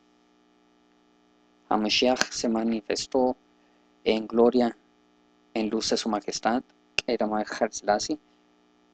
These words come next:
y sin duda es, es, es etíope. Pero nosotros, a cambio, debemos de ser resucitados como un cuerpo para la cabeza que es Cristo Jesús.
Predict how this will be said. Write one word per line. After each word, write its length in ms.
y 140
sin 200
duda 320
es, 300
es, 420
es 220
etíope. 420
Pero 200
nosotros, 640
a 100
cambio, 380
debemos 340
de 80
ser 180
resucitados 880
como 200
un 100
cuerpo 580
para 240
la 100
cabeza 400
que 160
es 100
Cristo 300
Jesús. 480